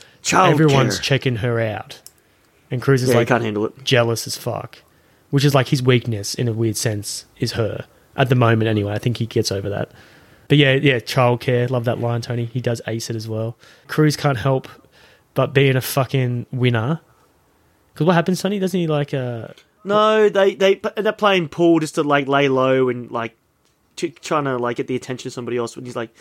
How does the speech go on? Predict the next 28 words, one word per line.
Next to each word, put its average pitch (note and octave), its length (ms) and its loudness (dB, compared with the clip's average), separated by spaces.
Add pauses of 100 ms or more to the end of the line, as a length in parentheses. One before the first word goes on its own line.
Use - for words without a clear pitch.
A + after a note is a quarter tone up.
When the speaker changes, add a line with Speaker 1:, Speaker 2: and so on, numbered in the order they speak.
(100)
Speaker 1:
getting D3+ 200 2
the B2+ 80 -2
ground C3 240 2
rules, A#2 160 -4
like, A2+ 160 -6 (440)
the, D3+ 80 0
no, D#3 240 0
no D#3+ 220 2
winning E3 180 2
Speaker 2:
Oh, - 20 -2
Speaker 1:
by D3 140 4
four, C3+ 300 2
Speaker 2:
yes. C3+ 100 2
Speaker 1:
no C#3+ 180 0
sledgehammer C#3+ 420 -2
breaks. B2 680 -4
Speaker 2:
Yeah, C3 100 -4
that's B2 140 -8
right, A#2 220 -6
yeah, A#2 60 -4
Speaker 1:
And A#2+ 80 -2
then, B2+ 140 -2
Speaker 2:
yeah. B2+ 60 -2
Speaker 1:
like, B2 400 -4
Speaker 2:
Yes. A#2 220 -6
Speaker 1:
poor F3+ 280 4
<laughs> - 80 -12
Nick, D#3+ 160 0